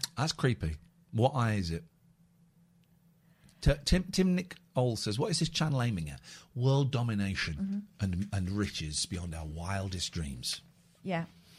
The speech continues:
Speaker 1: We've got thirty pounds. Hey, who's, who's that? Who, hey, who's that? Hey, I know your parents. Hang on a momentos, dollar fentos.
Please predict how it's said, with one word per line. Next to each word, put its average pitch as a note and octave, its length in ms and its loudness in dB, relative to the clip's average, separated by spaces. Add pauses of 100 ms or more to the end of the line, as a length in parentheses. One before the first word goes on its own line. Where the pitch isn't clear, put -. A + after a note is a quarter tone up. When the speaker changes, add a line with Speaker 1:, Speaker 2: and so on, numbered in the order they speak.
(280)
Speaker 1:
We've A2 80 -4
got A#2+ 200 -4
thirty B2 280 0
pounds. B3 720 4 (800)
Hey, C#4+ 200 4
who's, C#4+ 360 2
who's C#4 240 2
that? D#3+ 260 2 (280)
Who, D4+ 200 2 (240)
hey, D4+ 240 6 (500)
who's D4+ 140 8
that? - 280 2
Hey, - 160 12 (380)
I A#3+ 120 6
know D4 140 8
your C4+ 200 6
parents. B3 500 6 (1000)
Hang B3 180 2 (160)
on D#3+ 380 6
a C3 60 2
momentos, A#2 1120 0
dollar G2+ 260 -2
fentos. E3+ 800 -2